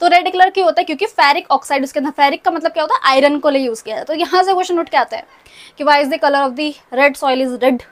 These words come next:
क्यों होता है color? तो ferric oxide present होता है या फिर iron भी आपको option मिल जाएगा, आप उस पर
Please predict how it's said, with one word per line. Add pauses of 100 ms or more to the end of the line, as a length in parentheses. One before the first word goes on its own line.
क्यों
होता
है
color? (300)
तो
ferric
oxide
present
होता
है
या
फिर
iron
भी
आपको
option
मिल
जाएगा,
आप
उस
पर